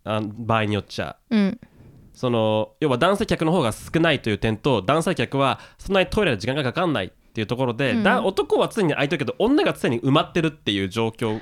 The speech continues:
Speaker 1: は起こりやすくなるから。
Speaker 2: あー、なるほど。
Speaker 1: そう、だから需要と供給の関係上、やっぱりこう、女性の方の、こう、トイレの、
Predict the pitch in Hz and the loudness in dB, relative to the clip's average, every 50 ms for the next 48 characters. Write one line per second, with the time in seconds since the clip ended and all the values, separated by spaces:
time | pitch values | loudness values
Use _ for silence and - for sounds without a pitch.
0 | - 156 196 214 120 - - - - - - - - - 165 151 147 143 143 - | -4 0 0 0 0 -2 -6 -20 -16 -6 -4 -4 0 2 2 2 2 2 0 -2
1 | - 110 95 92 90 - 113 139 123 92 65 - - - 208 202 196 196 196 196 | -4 -4 -4 -4 -4 -4 -2 0 0 0 -2 -4 -4 -2 0 0 2 2 0 0
2 | 196 196 196 196 190 185 185 190 208 220 208 233 226 214 180 165 190 - - - | 0 0 0 2 2 2 4 4 4 4 4 4 2 2 0 0 -2 -6 -4 -4
3 | 131 117 143 165 170 147 131 123 147 180 226 233 233 233 233 233 220 214 - - | -2 0 0 0 0 0 0 0 0 2 4 4 6 6 4 4 2 0 0 4
4 | 262 247 190 123 - - 165 156 156 147 165 165 160 160 156 147 151 - - 165 | 4 4 4 4 2 2 2 2 2 2 0 0 2 2 0 -2 -4 -4 -2 -2
5 | 160 151 160 160 160 147 160 180 202 196 151 - 120 135 - 165 143 127 - 107 | -2 0 0 0 0 0 0 0 0 0 0 0 -2 -2 -2 -2 -4 -2 -2 -4
6 | 101 104 147 156 151 220 226 214 214 214 208 202 - 226 214 202 196 220 220 175 | -4 0 0 0 0 2 2 2 2 2 0 0 0 0 0 2 2 2 0 0
7 | - - - - - - 127 120 120 117 117 113 110 107 107 107 - - - 151 | -2 -4 -8 -16 -8 -4 -2 0 2 2 0 0 0 0 -2 -4 -6 -6 -4 -2
8 | 143 131 120 117 113 113 113 107 85 76 | 0 0 0 0 0 0 0 -2 -4 -6